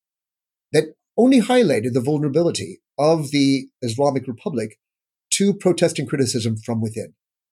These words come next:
And I think they're trying to use international engagements as a way of winning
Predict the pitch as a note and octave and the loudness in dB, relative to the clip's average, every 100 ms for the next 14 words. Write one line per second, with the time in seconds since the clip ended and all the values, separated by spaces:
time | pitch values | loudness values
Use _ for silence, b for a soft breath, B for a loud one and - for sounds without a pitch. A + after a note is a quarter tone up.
0 | _ _ _ - D3 F#3 F#3 E3 - C4 | _ _ _ -4 -2 0 0 -2 0 0
1 | B3 A#3 - G#3+ A#3 A3+ G3 A#3 B3 A3+ | 2 0 0 -2 -2 0 0 2 2 2
2 | E3+ F3+ F3+ E3+ F3+ - F3 E3 E3 D#3 | 0 -2 -2 -2 -2 -4 -4 -2 0 -2
3 | D3+ C#3+ _ _ _ _ D3+ C#3 E3+ F#3+ | -4 -6 _ _ _ _ -8 -2 0 0
4 | C#3 B2+ - C#3 D#3 D#3+ F#3+ F#3+ - D3 | -2 -4 -2 -2 -2 0 2 2 0 -2
5 | D#3+ E3 _ _ _ _ _ _ A#2+ - | 0 -2 _ _ _ _ _ _ -18 -14
6 | C3 A#2+ F#3 A3 G3+ | -10 2 4 4 2